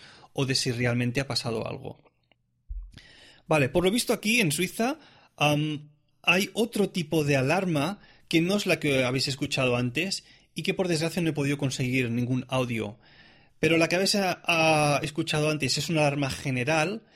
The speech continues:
y por lo visto la otra alarma es únicamente, em, para casos de inundaciones.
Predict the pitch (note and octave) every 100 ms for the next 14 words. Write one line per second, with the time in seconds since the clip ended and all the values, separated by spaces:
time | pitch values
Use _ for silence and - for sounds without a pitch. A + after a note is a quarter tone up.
0 | - - _ _ - E3 D#3 E3+ F3+ G3
1 | - B2 B2 D3 F#3 G3 F#3+ F#3+ F#3+ G3
2 | G3+ - E3 E3 - - F#3+ G3+ G3+ F3
3 | E3+ F3 E3+ G3 G#3 - - _ _ D3+
4 | D#3 D3 D3+ C#3 E3 E3 F#3 D#3+ D3 C3+
5 | B2+ - A#2 G#2+ G2+ A2+ -